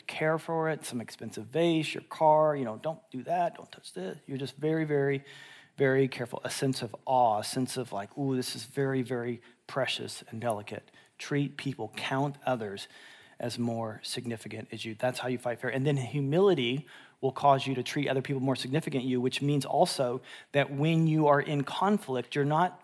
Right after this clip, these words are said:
first looking at what they've done wrong. You're not looking first at the wrong in them. You're first looking at the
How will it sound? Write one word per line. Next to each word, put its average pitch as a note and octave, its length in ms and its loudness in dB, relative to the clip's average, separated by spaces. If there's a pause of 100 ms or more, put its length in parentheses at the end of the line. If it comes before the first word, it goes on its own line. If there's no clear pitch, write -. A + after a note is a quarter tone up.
(120)
first F#3 320 2
looking D3+ 360 0
at C3 120 2
what B2+ 220 -2
they've D#3+ 240 2
done A2+ 220 -4
wrong. G#2+ 360 -6 (1000)
You're C3+ 100 2
not D#3 220 4
looking D3+ 240 0
first D3+ 300 0
at C#3 80 -4
the A#2+ 80 -2
wrong A#2+ 280 0
in A2+ 120 -10
them. B2 180 0
You're A2+ 80 -4
first D3+ 320 -4
looking B2 240 -4
at A2 80 -8
the A2+ 80 -6